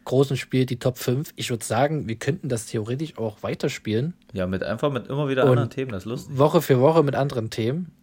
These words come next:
Speaker 2: Okay, dann
Speaker 1: Haben
Speaker 2: leg
Speaker 1: die,
Speaker 2: ich mir
Speaker 1: ich
Speaker 2: was
Speaker 1: glaub,
Speaker 2: aus.
Speaker 1: diese, ich glaub, diese, ich glaub, diese Rubrik haben Olli Schulz und Jan Böhmermann bloß halt die großen fünf, oder? Haben jetzt den hier. Ach nee, die wissen aber vorher, die ordnen das ja selber ein. Also bei uns ist quasi noch ein bisschen Spielwitz dabei,
Speaker 2: Ja.
Speaker 1: weil wir quasi hinters Licht geführt werden können vom anderen.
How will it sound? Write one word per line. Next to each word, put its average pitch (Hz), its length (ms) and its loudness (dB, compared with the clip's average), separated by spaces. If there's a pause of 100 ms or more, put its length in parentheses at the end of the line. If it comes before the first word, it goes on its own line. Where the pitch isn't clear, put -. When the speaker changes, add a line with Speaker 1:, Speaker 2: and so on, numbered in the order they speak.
Speaker 2:
Okay, 110 120 -14
dann 107 100 -2
Speaker 1:
Haben 110 100 2
Speaker 2:
leg 135 120 2
Speaker 1:
die, 123 80 -2
Speaker 2:
ich 117 80 -2
mir 120 80 0
Speaker 1:
ich 98 40 -2
Speaker 2:
was 92 60 -2
Speaker 1:
glaub, 151 160 4
Speaker 2:
aus. 92 160 -4 (400)
Speaker 1:
diese, 151 160 4
ich 131 100 -4
glaub, 156 220 4
diese, 151 220 6
ich 135 100 4
glaub, 147 180 2
diese 135 220 -2
Rubrik 135 400 0
haben 110 260 0
Olli 127 260 -4
Schulz 139 360 0
und 110 320 -8
Jan 110 240 -4
Böhmermann 117 420 0
bloß 113 220 -6
halt 104 180 -2 (840)
die 127 160 -10
großen 127 360 -2
fünf, 104 320 -4
oder? 131 240 0
Haben 113 120 -4
jetzt 107 240 -6
den 110 120 -4
hier. 107 260 -4 (540)
Ach 123 80 0
nee, 165 140 6
die 139 120 4
wissen 180 200 4
aber 123 180 6
vorher, 113 320 2
die 113 140 0
ordnen 127 220 -2
das 113 120 -2
ja 107 80 -4
selber 120 320 2
ein. 101 160 -2
Also 107 160 -4
bei - 80 -2
uns 131 160 -2
ist 123 100 -6
quasi 117 300 -2
noch 110 120 -4
ein - 40 -12
bisschen 110 360 -6
Spielwitz - 640 -2
dabei, 113 360 -4 (460)
Speaker 2:
Ja. 98 140 -4
Speaker 1:
weil 110 100 -2
wir 117 80 -2
quasi 117 320 -4
hinters 120 260 -2
Licht - 240 -4
geführt 110 320 -4
werden 107 240 -4
können 107 200 -6
vom 107 160 -10
anderen. 101 400 -8